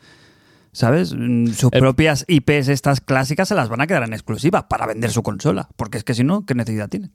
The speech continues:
Speaker 2: Pues lo está diciendo. Cuando ya se sale todo, o sale casi todo, si ya la gente no la tiene ni en cuenta a la hora de elegir una máquina,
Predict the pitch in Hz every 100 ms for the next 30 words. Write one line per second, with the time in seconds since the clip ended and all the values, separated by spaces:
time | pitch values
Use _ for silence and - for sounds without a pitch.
0 | - 101 98 110 101 104 131 143 180 _
1 | _ _ - 107 104 101 - 113 - 117
2 | 120 117 104 139 127 101 95 107 110 117
3 | 120 - 135 107 110 117 120 113 143 139
4 | 104 107 127 131 113 131 120 117 117 131
5 | 131 95 95 101 104 110 120 117 117 131
6 | 127 104